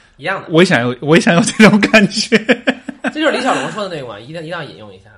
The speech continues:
Speaker 1: 他说：“我不怕会一万种拳法的人，我会，我只怕把一种拳法打一万遍的人。”
Speaker 2: 没错，没错。
Speaker 1: 真的是这样。我打网球也是这样的。你就一个最普通的动作，
Speaker 2: 是。
Speaker 1: 你只要重复很多很多遍，你就会发现它非常非常不一样。而且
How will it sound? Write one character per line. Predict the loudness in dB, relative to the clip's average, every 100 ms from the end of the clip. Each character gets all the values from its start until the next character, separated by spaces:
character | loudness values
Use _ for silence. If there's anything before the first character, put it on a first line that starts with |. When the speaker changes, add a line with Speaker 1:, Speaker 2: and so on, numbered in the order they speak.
| -20
Speaker 1:
他 | -20
说 | -18 -16
：“我 | -16
不 | -18 -18
怕 | -14 -8 -6 -6 -8 -10
会 | -14 -16
一 | -14
万 | -10 -10 -12
种 | -18
拳 | -20 -20 -20
法 | -20
的 | -20
人， | -20 -20
我 | -20
会， | -20 -20 _ _
我 | -18
只 | -16 -18
怕 | -18 -14 -12 -12
把 | -16 -18
一 | -18
种 | -20
拳 | -20
法 | -20 -18
打 | -20
一 | -20
万 | -18 -18
遍 | -18 -20
的 |
人。” | -10
Speaker 2:
没 | -6 -6
错， | -6 -10 -10 -14
没 | -14
错。 | -12 -12
Speaker 1:
真 | -14
的 | -14
是 |
这 | -16
样。 | -12
我 | -8
打 | -6
网 | -8
球 | -10
也 | -14
是 | -14
这 |
样 | -18 -20
的。 | -20 -20 _ _ _
你 | -14
就 |
一 | -10 -8
个 |
最 | -8 -8 -6 -6
普 | -8 -12
通 | -12
的 | -10
动 | -10 -12
作， | -14 -14 -12
Speaker 2:
是。 | -12 -12 -12 -18
Speaker 1:
你 | -18
只 | -12
要 | -12
重 | -12 -14
复 | -14
很 | -16 -16 -10
多 | -10
很 | -10
多 | -14
遍， | -16 -20 -20 _ _ _ _ _
你 | -20
就 | -16
会 | -16 -16
发 | -16
现 | -16
它 | -18
非 | -18 -18
常 |
非 | -18
常 | -20 -20
不 | -20
一 |
样。 | -16
而 | -12
且 | -10 -8